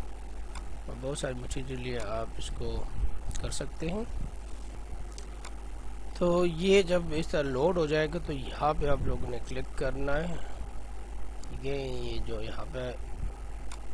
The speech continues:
right page out करना है, उसके बाद जो है ना ये load हो जाएगा और यहाँ से फिर आप इसको, आ,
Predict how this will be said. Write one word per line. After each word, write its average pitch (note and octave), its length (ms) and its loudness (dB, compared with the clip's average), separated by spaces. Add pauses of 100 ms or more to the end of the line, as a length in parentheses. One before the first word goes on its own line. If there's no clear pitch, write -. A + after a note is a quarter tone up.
(200)
right A#2+ 440 2 (340)
page C#3 280 -2
out A#2+ 340 0
करना C3+ 300 -2
है, E3 140 4 (1400)
उसके - 260 -2
बाद A#2+ 480 2
जो A#2+ 80 4
है A#2 100 2
ना A#2 180 -4 (300)
ये A#2 120 -4 (100)
load B2 260 -4
हो D#3 80 2
जाएगा C3 380 -2
और - 760 -2 (180)
यहाँ C3 260 0
से D#3 140 0
फिर A#2+ 240 0
आप A2 220 -2
इसको, - 280 -4
आ, F#3 40 -4